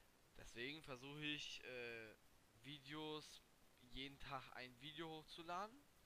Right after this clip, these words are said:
Wenn ich es schaffen sollte, kommen zwei Videos am Tag. Aber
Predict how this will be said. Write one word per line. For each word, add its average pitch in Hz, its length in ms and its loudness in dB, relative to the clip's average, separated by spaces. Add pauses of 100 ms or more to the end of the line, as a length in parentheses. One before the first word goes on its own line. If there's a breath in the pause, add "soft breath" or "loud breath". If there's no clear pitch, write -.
(760 loud breath)
Wenn 196 460 8
ich 156 220 12
es 156 240 8
schaffen 131 440 4 (160)
sollte, 185 800 6 (160)
kommen 123 380 -6
zwei 98 460 -4
Videos - 380 -14 (220)
am 104 200 -8
Tag. 131 280 2 (1080 loud breath)
Aber 120 360 6